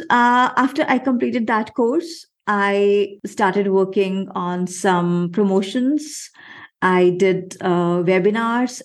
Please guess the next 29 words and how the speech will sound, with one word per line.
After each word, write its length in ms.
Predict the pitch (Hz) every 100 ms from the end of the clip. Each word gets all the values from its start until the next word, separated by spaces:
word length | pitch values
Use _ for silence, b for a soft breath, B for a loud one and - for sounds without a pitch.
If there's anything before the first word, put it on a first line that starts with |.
| -
I 240 | 180 185 185 -
took 240 | 240 -
a 80 | -
lot 160 | 196 220
of 240 | 247 -
pressure 480 | - 240 269 285 285
for 260 | 285 233 208
webinars. 720 | 190 185 202 208 208 233 330 - B B B B B _ _ -
And, 840 | 196 190 196 190 190 202 208 208 -
uh, 480 | 190 185 185 185 180 -
I 120 | 208 214
lost 280 | 190 196
momentum 460 | 196 180 175 175 180
for 120 | 180
Dream 220 | 160 170
Job 200 | 165 175
Mastermind, 760 | 175 170 170 180 175 180 180 - -
and 160 | 180
I 100 | 180
dropped 420 | 175 202 175 175 180
that 200 | 175 175
focus 460 | 180 170 170 175
that 200 | 175 165 -
I 80 | 175
had 160 | 170
developed, 640 | 170 160 165 - - - B B B B _
before 540 | 185 202 - 175 165 -
I 140 | 170
started 540 | 175 185 160 175 180